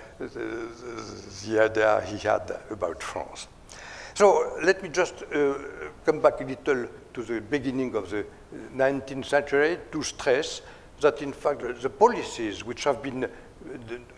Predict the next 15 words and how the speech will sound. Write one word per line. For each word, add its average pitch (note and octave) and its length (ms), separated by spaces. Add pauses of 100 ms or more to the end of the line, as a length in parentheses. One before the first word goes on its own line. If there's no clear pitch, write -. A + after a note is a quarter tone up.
made, C3 460 (440)
economic D3 500
policies, G#2 640 (500)
uh, G#2 120 (280)
I A2+ 40
have A#2+ 180
an A2 100
economist, A2+ 540 (140)
I G#2+ 100
am G#2 140
an G2+ 100
economist, A2 480
so G2 140
I F2+ 60
am, F2+ 280